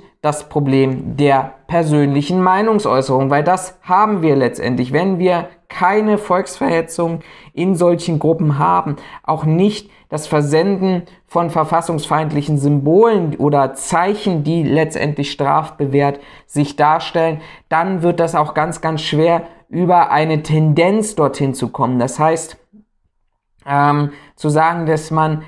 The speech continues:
feststellt, diese Polizeibeamten sind nicht geeignet für ihre Dienstausübung, weil eben dort die Frage der freiheitlich-demokratischen Grundordnung in Frage gestellt wird, möglicherweise von den Beamten.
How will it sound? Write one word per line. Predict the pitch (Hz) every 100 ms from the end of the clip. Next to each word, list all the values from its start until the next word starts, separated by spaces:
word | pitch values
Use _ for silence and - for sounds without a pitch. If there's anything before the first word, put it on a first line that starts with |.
| -
feststellt, | _ 190 202 - - - 170 214 214 - - _
diese | 175 170
Polizeibeamten | 156 175 165 160 165 165 160 147 156 156 151
sind | 143 170 175 - - _
nicht | 151 170 170 -
geeignet | 160 - 147 156 151 -
für | 156
ihre | 139 127 139
Dienstausübung, | 139 180 170 - - - 175 180 151
weil | 123 143 160 -
eben | 143 143 143 139 - _ _
dort | 147 151 151 - - -
die | 139
Frage | - 147 151 151
der | 135
freiheitlich-demokratischen | 139 139 139 135 127 - 139 127 - 135 135 131 139 135 147
Grundordnung | 135 170 - 143 139 135 131 135 - _ _ _
in | 139 143 139 -
Frage | _ - 135 156 175
gestellt | 151 147 156 147 147
wird, | 143 143
möglicherweise | 143 143 143 143 139 135 131
von | 131 139
den | 135 123
Beamten. | - 151 151